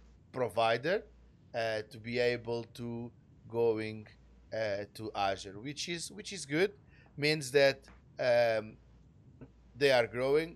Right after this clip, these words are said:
they have, and right now they have, they announced with this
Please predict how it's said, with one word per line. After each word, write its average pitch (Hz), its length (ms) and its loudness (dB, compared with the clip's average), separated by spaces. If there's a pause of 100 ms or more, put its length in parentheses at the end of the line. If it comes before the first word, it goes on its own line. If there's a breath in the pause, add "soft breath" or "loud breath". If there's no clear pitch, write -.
(140)
they 123 140 2
have, 127 440 4 (380)
and 123 600 2 (240)
right 139 300 2
now 147 200 0
they 139 200 -2
have, 127 240 2 (480)
they 123 180 -2
announced 139 520 0
with 117 200 -10
this 139 440 -2